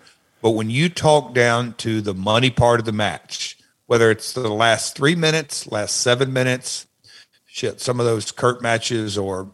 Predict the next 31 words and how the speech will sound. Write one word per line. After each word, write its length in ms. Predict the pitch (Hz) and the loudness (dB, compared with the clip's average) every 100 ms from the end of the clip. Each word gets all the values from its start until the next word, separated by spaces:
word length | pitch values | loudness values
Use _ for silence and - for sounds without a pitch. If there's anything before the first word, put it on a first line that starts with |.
| - | -4
Shawn 320 | - 123 117 | 2 2 4
Michael 300 | 113 113 123 | 2 2 0
matches, 540 | 117 110 - 110 - | -2 -2 -4 -8 -8
the 140 | - 104 | -4 0
last 420 | 110 104 - - _ _ _ _ | 0 0 -2 -10 _ _ _ _
ten 180 | - 127 | -2 0
to 80 | 113 | 0
twelve 400 | - 120 123 123 | -4 0 2 2
minutes, 400 | 123 123 123 - | 0 -2 -4 -8
when 160 | 113 107 | -4 -2
you, 260 | 101 101 - | -2 -6 -14
John 340 | 110 101 117 113 | -10 -2 0 0
Cena 560 | - - 139 143 147 - _ _ _ _ _ _ - 95 | -2 2 2 4 0 -4 _ _ _ _ _ _ -20 -12
can, 180 | - 135 | -10 -6
can, 240 | - 120 120 | -2 -2 -2
can 200 | - 117 | -4 0
do 180 | 123 | 0
this. 440 | 120 120 123 - - _ | 2 2 2 -2 -10 _
I 120 | 117 | -4
mean, 160 | 123 113 | -2 -2
when 100 | 110 | -4
you 220 | 127 170 | -4 -4
really 420 | 135 127 143 139 | -4 0 4 4
get 180 | 113 117 | 4 2
into 200 | 110 104 | 0 -2
the 80 | 95 | -6
money 260 | 95 107 | -2 -2
part 240 | 101 113 104 | 0 2 0
of 60 | |
the 80 | 98 | 0
match, 520 | 92 101 101 - - | -4 -4 -4 -6 -10